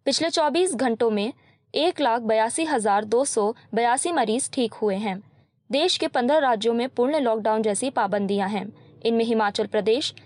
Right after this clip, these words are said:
झारखंड, छत्तीसगढ़, ओडिशा, कर्नाटक, केरल आदि राज्य शामिल हैं। यहाँ पिछले लॉकडाउन जैसे ही कड़े प्रतिबंध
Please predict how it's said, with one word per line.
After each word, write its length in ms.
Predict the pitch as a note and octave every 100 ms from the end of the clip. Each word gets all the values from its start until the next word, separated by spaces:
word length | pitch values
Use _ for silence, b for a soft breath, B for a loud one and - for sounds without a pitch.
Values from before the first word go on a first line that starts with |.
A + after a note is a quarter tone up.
| -
झारखंड, 480 | A#3+ A#3 A#3 A#3+ B3 -
छत्तीसगढ़, 640 | - A#3+ C#4 D#4+ A#3+ A3+ - A3+
ओडिशा, 480 | A3+ A3 - G3+ C4+ B B -
कर्नाटक, 540 | A#3 B3 B3+ F#3 F#3+ -
केरल 300 | B3 G3+ G#3 -
आदि 340 | B3 D#4+ D4 A3+
राज्य 320 | G3+ F#3+ A#3
शामिल 360 | - G3 F#3+ F#3+
हैं। 320 | F#3 F3+ - - - - A3
यहाँ 160 | A#3
पिछले 360 | A#3+ G#3 A#3 A#3+
लॉकडाउन 460 | A3 G3+ A3 A3+
जैसे 300 | A3 G3+ D4
ही 160 | D4 A#3+
कड़े 280 | - G#3 A#3
प्रतिबंध 560 | - G#3 G#3+ G3 C#4